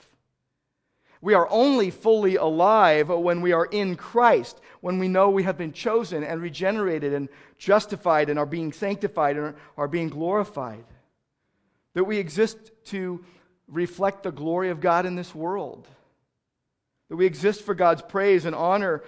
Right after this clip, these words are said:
and to live in relationship to God with the life of God in our soul. And so what happens is, and we're gonna see this more in chapter seven, we often consider our humanness inherently sinful. And we, we, we have a sin nature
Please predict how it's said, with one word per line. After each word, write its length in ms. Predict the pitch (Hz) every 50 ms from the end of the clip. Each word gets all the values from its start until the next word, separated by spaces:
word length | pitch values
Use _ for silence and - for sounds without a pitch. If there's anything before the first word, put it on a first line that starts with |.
| - - _ _
and 140 | - 214 -
to 120 | - 190
live 260 | 170 180 185 196 185 196
in 80 | 185
relationship 680 | 175 175 165 170 180 185 180 214 185 - - 190 180 -
to 80 | - 156
God 360 | 139 160 175 190 185 175 - - - - -
with 160 | 165 160 156 -
the 100 | 170 165
life 400 | 151 156 160 180 226 247 - 262
of 160 | 240 196 170
God 240 | 214 208 202 214 208
in 140 | 208 208
our 160 | 196 190 202 196
soul. 580 | - - 247 233 240 214 151 - - - - _ _ _ _ _ _ _ _ _ _ _ _ _ _ _ _ _ _ _ _ _ _ _ _ _ _ _ _ _ -
And 100 | 165 165
so 100 | - 226
what 120 | 214 214 202
happens 440 | 220 233 269 277 269 247 226 180
is, 180 | 190 180 185 180
and 40 | 190
we're 80 | 190
gonna 100 | 190 185
see 120 | - 269 254
this 160 | 240 190 -
more 320 | 202 196 196 208 226 226
in 80 | 214 190
chapter 320 | - 185 160 - - 160
seven, 420 | 139 - 143 143 127 139 151 185 220 _ _ _ _ _ _ _ _ _ _ _ _ _
we 120 | - 190
often 400 | 175 170 214 247 - - 262 226
consider 420 | - 220 190 - - 214 196 196 185
our 80 | 185
humanness 540 | 175 - 220 233 254 254 226 185 175 175 -
inherently 500 | - 185 180 170 185 190 190 - 214 214
sinful. 560 | 202 - 254 285 349 330 - - 185 - - _ _ _ _ _ _ _ _ _ _ _ _ _ _ _ _ _ _ _ _ _ _ _ _ _ -
And 160 | 185 214 220
we, 220 | 233 226 214 220 -
we, 200 | 202 220 214 -
we 100 | 220 233
have 240 | 247 277 320 339
a 60 | 302 254
sin 400 | - - - 285 285 269 254 240
nature 720 | 247 277 320 - - - - 196 190 185 208 254 294